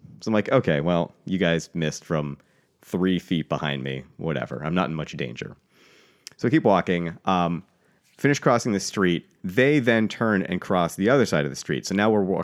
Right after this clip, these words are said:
walking parallel to each other on opposite sides of the street. I'm still talking to my friend Mike when a bus comes along and goes between us. It's a big, tall bus. At which point, a second water balloon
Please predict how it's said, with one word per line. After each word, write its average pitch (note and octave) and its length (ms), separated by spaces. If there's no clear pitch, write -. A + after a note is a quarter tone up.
walking F2+ 460
parallel E2+ 520
to - 100
each C#2+ 160
other C2 340
on D#2 80
opposite D2+ 280
sides C#2 240
of C2+ 60
the C2 60
street. - 360
I'm B2 120
still C#3 120
talking A#2 280
to A#2 40
my A#2 100
friend B2+ 200
Mike D2 400
when F#2 540
a F2+ 60
bus F#2 600
comes F#2 260
along D2 460
and E2+ 500
goes F#2 240
between D#3+ 380
us. - 260
It's E2+ 140
a D#2+ 40
big, D2+ 160
tall C#2+ 160
bus. D2 340
At F2+ 140
which C#3+ 240
point, F2 260
a F#2 80
second F3 320
water E2 180
balloon D2 380